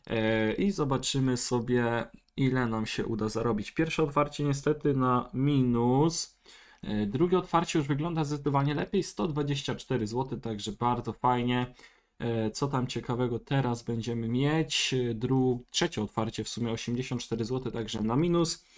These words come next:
E, no i jeszcze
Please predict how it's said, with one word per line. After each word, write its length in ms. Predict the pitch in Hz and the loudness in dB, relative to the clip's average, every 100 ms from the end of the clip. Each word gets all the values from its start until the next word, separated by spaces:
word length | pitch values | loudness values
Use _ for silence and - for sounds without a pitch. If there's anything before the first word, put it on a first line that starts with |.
| - - - - | -20 -20 -20 -2
E, 80 | 127 123 120 117 117 | 4 6 6 4 2
no 340 | 139 180 - | 2 2 0
i 300 | 143 147 139 | 2 4 4
jeszcze 1200 | 123 135 139 - - - - 127 127 131 131 127 | 4 4 2 0 -4 -6 -2 0 4 6 6 4